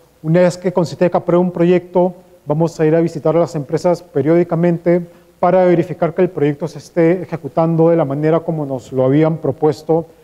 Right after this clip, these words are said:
al inicio. Si es que hay algún tipo de cambio, recuerden, hay una posibilidad de hacer modificaciones no sustanciales. concitec no va a hacer revisión de la parte, eh, digamos, presupuestal, de las,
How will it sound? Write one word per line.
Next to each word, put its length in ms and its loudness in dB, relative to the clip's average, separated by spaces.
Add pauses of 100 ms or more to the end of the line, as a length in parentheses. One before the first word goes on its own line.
(160)
al 140 -2
inicio. 560 -4
Si 100 -18
es 60 -12
que 120 -2
hay 80 4
algún 180 2
tipo 200 -2
de 120 2
cambio, 580 0
recuerden, 600 -2
hay 80 0
una 180 0 (400)
posibilidad 380 -2
de 40 2
hacer 180 -6
modificaciones 840 -4 (520)
no 320 0
sustanciales. 800 -4 (420)
concitec 420 -2
no 120 -2
va 60 2
a 20 2
hacer 240 -2
revisión 720 -2 (300)
de 120 -6
la 80 0
parte, 720 0
eh, 120 -2
digamos, 240 -2
presupuestal, 920 -2
de 120 -4
las, 360 -6